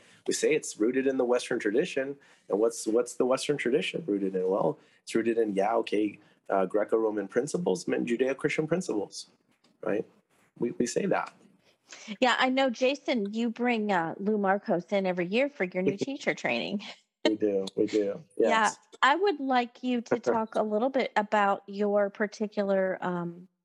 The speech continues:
Speaker 2: model, your American, what is a American classical education? How is it, you know, unique or, and give us just the, a good
Speaker 1: Right.
Speaker 2: definition of, of what that means.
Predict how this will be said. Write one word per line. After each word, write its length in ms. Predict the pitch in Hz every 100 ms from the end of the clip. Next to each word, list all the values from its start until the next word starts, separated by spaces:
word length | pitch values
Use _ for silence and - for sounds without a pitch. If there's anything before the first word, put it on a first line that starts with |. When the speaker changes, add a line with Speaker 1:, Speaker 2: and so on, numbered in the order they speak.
| _ -
Speaker 2:
model, 560 | 196 196 180 202 180 190
your 140 | 185 175
American, 560 | 180 190 190 190 -
what 120 | 202 202
is 160 | 202
a 160 | 190 170 - - _ _
American 760 | 190 190 190 190 190 190 180 180
classical 520 | - 175 185 - 175
education? 460 | 170 - 202 185 185
How 260 | 190 180
is 160 | 185 185
it, 160 | 165 _ _ _ -
you 100 | 196
know, 180 | 160 160 _ _ -
unique 580 | 202 202 196 202 196 -
or, 260 | 165 156 - - - -
and 140 | 208
give 140 | 202 247
us 120 | 240 _ _ _
just 180 | - 208 _ _ _ _ _ _ _ _ _ _ -
the, 160 | 190 185 -
a 60 | 214
good 180 | 262
Speaker 1:
Right. 140 | 277 233
Speaker 2:
definition 480 | 220 214 226 220 170
of, 160 | 175 -
of 140 | 180
what 180 | 180 175
that 200 | 170 -
means. 560 | 170 160 170 190 -